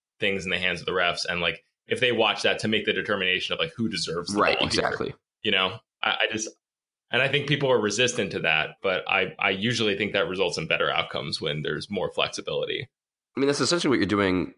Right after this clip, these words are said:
Speaker 2: on, 'cause, like, you, like, you know, you can whistle every basketball play dead for something, and you're making that call to let certain things go and not let other things go because of how much it impacts the game. And making football a comparison again, like, you have the option to decline a penalty in football.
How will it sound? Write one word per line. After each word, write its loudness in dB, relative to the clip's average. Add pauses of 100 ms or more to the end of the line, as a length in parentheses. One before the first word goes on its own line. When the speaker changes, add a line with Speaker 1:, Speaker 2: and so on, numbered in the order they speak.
(120)
Speaker 2:
on, 2
'cause, -2
like, 0
you, 0
like, -2
you -2
know, 0
you 0
can 0
whistle 2
every 0
basketball -2
play -2
dead -2
for -6
something, -4
and -4
you're 0
making 0
that 0
call 0 (600)
to 0
let 0
certain 2
things 2
go 4
and 2
not 2
let 4
other 2
things -4
go 2
because 0
of -2
how 0
much -2
it -2
impacts -2
the -2
game. 0 (320)
And -2
making 2
football 4
a 2
comparison 2
again, 4
like, 2
you 2
have 0
the 2
option 0
to -2
decline 0
a -2
penalty 0
in -2
football. -6